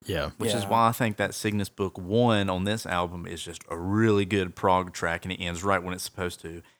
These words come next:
Speaker 2: And Cygnus Book two on the next album, Hem-, Hemispheres, kinda goes on a little too long and it kinda drags.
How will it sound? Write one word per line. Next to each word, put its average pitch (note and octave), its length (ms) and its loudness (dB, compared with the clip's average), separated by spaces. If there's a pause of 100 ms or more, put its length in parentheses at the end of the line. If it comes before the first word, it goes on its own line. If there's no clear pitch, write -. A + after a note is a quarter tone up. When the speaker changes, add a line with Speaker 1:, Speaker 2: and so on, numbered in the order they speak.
(300)
Speaker 2:
And F2+ 240 -2
Cygnus F#2+ 380 0
Book - 300 -4
two A2+ 380 2
on F#2 60 0
the F#2 80 0
next G2+ 340 -4
album, E2+ 220 -4
Hem-, G2 220 0
Hemispheres, F#2 640 -2
kinda F2 220 -4
goes F2 220 -4
on E2 120 -6
a D#2+ 80 -8
little E2 380 -8
too F2+ 200 -14
long F2+ 320 -8
and F#2 100 -14
it - 80 -16
kinda E2 220 -10 (160)
drags. D#2+ 540 -10